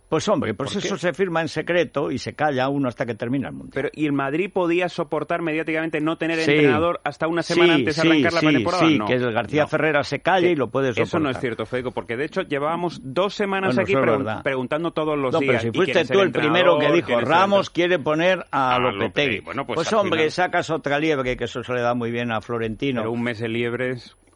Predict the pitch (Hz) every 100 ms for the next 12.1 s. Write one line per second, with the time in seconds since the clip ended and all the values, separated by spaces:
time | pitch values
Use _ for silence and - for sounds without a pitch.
0 | - 120 - 147 151 151 147 139 131 143
1 | - 135 127 131 123 117 120 - 101 92
2 | 120 131 104 67 - _ - 123 127 120
3 | 185 156 117 110 95 - - - 196 -
4 | 110 143 175 107 - _ _ _ 120 110
5 | 104 - 170 143 123 139 110 143 113 151
6 | 151 147 117 - 117 - 117 - 139 135
7 | 113 160 175 208 - - 139 135 127 156
8 | 208 - 185 175 170 - 180 - 202 165
9 | 143 165 165 143 117 196 - 104 143 185
10 | - 160 190 190 160 160 156 151 151 143
11 | 139 156 165 180 - 156 165 147 110 101